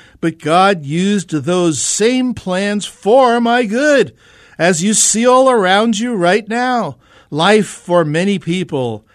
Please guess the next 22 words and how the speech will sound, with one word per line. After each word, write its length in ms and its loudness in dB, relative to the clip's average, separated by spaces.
Easy 440 0
now. 320 -2
You 260 -6
have 260 -4
nothing 500 -4
to 120 -8
fear." 720 -10
Before 420 2
we 140 2
continue, 720 -2
friends, 500 -4
let 180 0
me 160 -2
briefly 500 -2
describe 680 -2
what 100 -4
I 160 0
mean 300 -4
by 160 -2
providence 840 -4
and 300 -6
sovereignty. 1080 -8